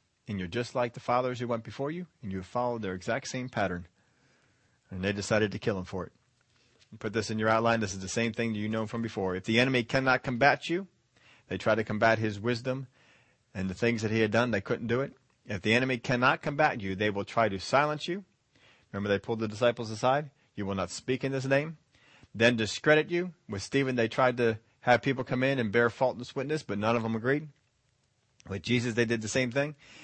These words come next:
"If that, that also fails, then they will seek to destroy you. And this is always the pattern that they follow. They will try to combat. They can't. They will try and silence.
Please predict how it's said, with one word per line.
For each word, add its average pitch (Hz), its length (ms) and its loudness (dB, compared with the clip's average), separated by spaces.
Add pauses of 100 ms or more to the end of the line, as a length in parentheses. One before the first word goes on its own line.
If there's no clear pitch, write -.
(180)
"If 113 160 2
that, 131 320 10
that 135 180 12
also 156 340 6
fails, 160 500 4
then 147 260 2
they 147 120 2
will 120 160 0
seek - 440 -6
to 160 120 -6
destroy 139 420 -4
you. 85 240 -6 (440)
And 92 140 -6
this 98 180 -4
is 104 200 -6
always 120 460 2
the 127 120 -6
pattern 104 400 0
that 98 160 -6
they 104 100 -2
follow. 90 440 -2 (560)
They 104 100 -4
will 98 120 -2
try 110 240 4
to 107 100 -2
combat. 135 580 0 (360)
They 95 120 -4
can't. 143 360 0
They 113 80 2
will 98 120 -2
try 101 200 -4
and 92 120 -6
silence. 147 680 0